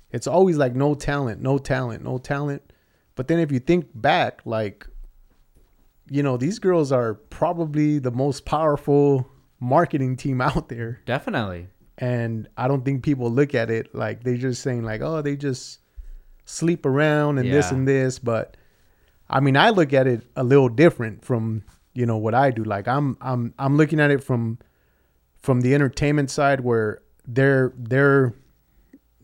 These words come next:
Speaker 1: uh, drama is, is my content for my show. But at the same time, it's like, I look at the way they do their marketing and, and I look like, "All right, how can I use that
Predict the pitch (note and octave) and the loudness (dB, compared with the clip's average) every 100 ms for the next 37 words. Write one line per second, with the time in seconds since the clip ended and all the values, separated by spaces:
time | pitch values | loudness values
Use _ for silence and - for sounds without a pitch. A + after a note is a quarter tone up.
0 | _ D3 B2 A2+ G#2+ G#2+ A#2+ C3 C#3+ D3 | _ -6 -4 -2 -4 -4 0 2 2 2
1 | C3 A2+ - - - B2+ A2 A2 - - | 0 -2 -6 -16 -10 -8 -6 -10 -14 -20
2 | _ A#2+ B2+ C3+ C3 C3+ C3+ B2+ C3 C3+ | _ -2 0 0 -2 -4 -4 -4 -8 -8
3 | A#2 A#2 A#2 C#3 C3+ D#3+ - _ _ _ | -6 -6 -6 -2 0 -2 -6 _ _ _
4 | _ _ _ C#3 C3 C3 - E3 C#3 E3+ | _ _ _ -2 0 -2 0 0 2 0
5 | F#3 B2+ C#3 A#2+ C3 C#3 D3 D3+ C#3+ C3 | 0 -2 -2 0 0 2 2 0 -2 -2
6 | B2+ C3+ B2 A#2 C3 A#2+ G#2+ D3 F#3+ A2+ | 0 0 0 0 0 0 -4 -6 -6 -6
7 | A#2 A2+ A2+ A2 A2 A2 G#2+ G#2+ G2+ - | -6 -6 -6 -8 -6 -6 -6 -6 -8 -6
8 | B2 A2+ - C#3 C#3 C3 C3 A#2+ A#2+ A2+ | -4 -4 -4 -6 -4 -4 -4 -4 -4 -4
9 | A2+ G#2+ | -6 -6